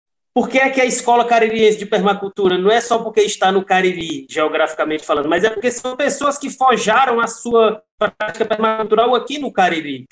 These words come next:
Então, assim, a gente se reúne anualmente e a gente oferta um P D C gratuito, um sistema bem bom samaritano mesmo. Obviamente, a gente faz uma chamada pública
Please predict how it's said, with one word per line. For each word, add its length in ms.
Então, 180
assim, 360
a 120
gente 240
se 220
reúne 500
anualmente 680
e 40
a 100
gente 280
oferta 400
um 60
P 140
D 120
C 220
gratuito, 640
um 80
sistema 500
bem 320
bom 160
samaritano 760
mesmo. 500
Obviamente, 640
a 40
gente 200
faz 200
uma 100
chamada 400
pública 580